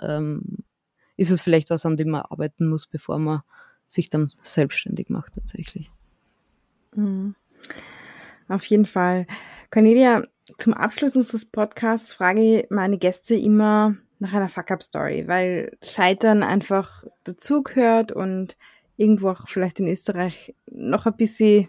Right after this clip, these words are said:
Speaker 2: ja, verböhnt ist, verheimlicht werden soll und das eigentlich, äh, gerade in der Startup-Szene meiner Meinung nach halt nicht sein soll. Und deshalb auch an dich die Frage, gibt's in deiner Erfolgsgeschichte auch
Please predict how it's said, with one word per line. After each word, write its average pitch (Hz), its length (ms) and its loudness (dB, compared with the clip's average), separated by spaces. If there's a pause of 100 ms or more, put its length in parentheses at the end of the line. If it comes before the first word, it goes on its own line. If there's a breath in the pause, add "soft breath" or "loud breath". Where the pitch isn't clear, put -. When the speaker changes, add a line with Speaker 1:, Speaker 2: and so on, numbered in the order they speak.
(100)
Speaker 2:
ja, 190 200 2
verböhnt 214 540 2
ist, 220 300 4
verheimlicht 202 580 2
werden 208 280 4
soll 202 340 0 (640 loud breath)
und 202 200 2
das 196 100 -4
eigentlich, 190 640 0
äh, 190 180 -2
gerade 190 300 2
in 196 100 2
der 185 80 -2
Startup-Szene 175 1200 -2 (580)
meiner 214 240 6
Meinung 202 220 6
nach 180 180 -6
halt - 200 -6
nicht 247 240 4
sein 156 280 -6
soll. 175 360 -4 (640 loud breath)
Und 202 160 2
deshalb 214 280 2
auch 196 120 0
an 220 140 6
dich 254 160 0
die 233 120 0
Frage, 175 460 -2
gibt's 202 280 0
in 202 260 6
deiner 202 340 2
Erfolgsgeschichte 214 1300 -2
auch 170 320 -2